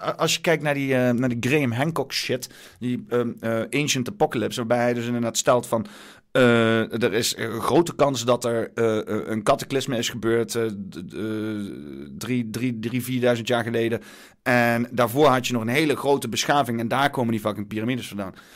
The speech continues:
Het is van hartstikke belang van, van de ontwikkeling van de mens dat we gewoon die piramides ontmantelen en weten hoe die shit werkt en waar het voor diende. En nee, het was niet alleen maar gewoon voor het aanbidden van, het was niet gewoon een grafkamer van een fucking farao. Denk eens fucking na, joh.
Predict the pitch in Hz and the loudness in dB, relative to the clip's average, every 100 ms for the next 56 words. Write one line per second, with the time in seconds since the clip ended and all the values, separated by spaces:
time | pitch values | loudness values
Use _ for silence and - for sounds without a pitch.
0 | - - 165 190 220 - - - - 196 | -20 -10 -6 0 -2 -2 -12 -16 -6 -4
1 | - - 123 139 185 226 120 101 - 160 | -4 -6 -2 0 2 0 -4 -4 -2 -2
2 | 135 175 135 139 135 202 180 147 147 151 | 0 -2 -2 -4 -2 -2 -4 -4 -2 0
3 | 220 - 208 143 - 156 147 131 165 151 | 0 0 -4 -6 -8 -6 -6 -6 -4 -2
4 | 170 226 135 127 117 110 107 143 151 165 | -2 -2 -2 -2 -2 -6 -4 -2 0 0
5 | 165 151 165 - - 107 175 160 113 135 | 0 -4 -4 -2 -4 0 0 0 -4 -2
6 | 143 131 - 113 113 202 143 - 131 143 | -2 -2 -8 -6 -2 0 0 -2 -4 -4
7 | 196 135 113 160 170 139 123 127 120 113 | -2 -2 -2 -2 -2 -4 -4 -2 -2 -4
8 | 110 117 120 117 107 123 107 - 120 104 | -6 -4 -4 -4 -4 -4 -4 -8 -6 0
9 | 131 120 107 117 - - - - 170 160 | 0 0 0 -4 -4 -16 -10 -6 -2 -2
10 | 135 143 131 117 - - 123 - 131 117 | 0 -2 -2 -4 -4 -6 -8 -4 -4 -2
11 | 117 107 120 107 - 127 113 - 127 120 | -4 -4 -4 -4 -4 -4 -4 -4 -4 -2
12 | 107 104 110 170 185 156 - 165 160 151 | -4 -4 -2 -4 -2 -2 0 -2 -2 -2
13 | 160 165 143 107 | 0 2 0 -2